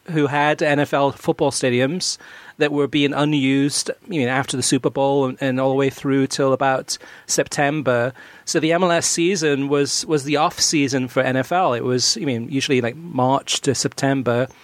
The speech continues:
And as the years have gone on and more and more teams have, have, have, uh, been, uh, added, the league now kind of stretches into, I mean, sometimes November or December with the playoffs.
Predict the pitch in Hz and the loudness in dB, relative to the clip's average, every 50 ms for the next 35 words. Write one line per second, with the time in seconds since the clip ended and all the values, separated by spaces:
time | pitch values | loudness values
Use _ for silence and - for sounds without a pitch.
0 | - - - - - - - 156 156 151 143 - 170 147 143 147 156 147 165 151 | -20 -20 -20 -20 -20 -6 -2 0 2 2 2 2 2 2 2 2 2 2 2 2
1 | 127 143 135 131 131 135 - - 208 147 143 147 143 143 139 135 139 151 135 123 | 2 2 2 2 0 -2 -6 -6 -2 0 2 2 2 2 2 0 0 0 0 0
2 | 131 135 143 143 139 143 143 135 135 135 127 - - 165 147 143 123 - 120 - | 2 2 2 2 2 2 2 2 2 2 2 2 2 2 2 2 0 -2 -6 -8
3 | - - 156 139 135 127 120 - 156 151 131 120 110 - - 139 127 123 113 143 | -4 -2 0 0 0 0 -2 -2 -2 0 0 -2 -4 -4 -2 0 0 0 0 0
4 | 127 123 120 - - _ - - - - - - - - - 135 135 - 139 143 | -2 -2 -4 -8 -14 _ -18 -18 -18 -20 -20 -20 -16 -8 -4 -4 -2 0 0 0
5 | 151 165 143 147 131 131 131 123 - - - - - - - _ _ _ _ _ | 0 2 2 2 2 2 0 -2 -4 -10 -18 -20 -20 -20 -20 _ _ _ _ _
6 | _ _ _ - - - 123 123 147 143 143 143 135 - 170 139 131 - 160 139 | _ _ _ -14 -12 -6 -4 -2 0 0 0 -2 -2 -2 -4 -2 0 0 0 0
7 | - - - 151 131 135 - - - - 151 135 127 - - 123 - _ - - | 0 0 0 -2 -2 -2 -2 -4 -2 0 0 0 -2 -4 -8 -10 -14 _ -2 -2
8 | 147 139 - - - 143 131 135 135 139 120 123 - - - - 175 - 160 135 | 0 0 0 0 0 0 0 0 0 0 -2 -4 -6 -4 -2 -2 0 0 0 -2
9 | 123 - 143 135 117 143 135 139 135 131 139 135 131 127 123 113 143 - - 165 | 0 0 -2 0 2 2 2 2 2 0 0 2 2 2 2 0 -2 -2 0 0
10 | 151 147 143 131 135 127 127 123 - - - - - - - 147 139 - - - | 0 0 0 2 2 0 0 0 -4 -12 -20 -20 -18 -4 0 0 0 0 -2 -2
11 | - 190 247 233 147 123 127 - - - | 0 0 0 2 0 -2 -4 -4 -8 -8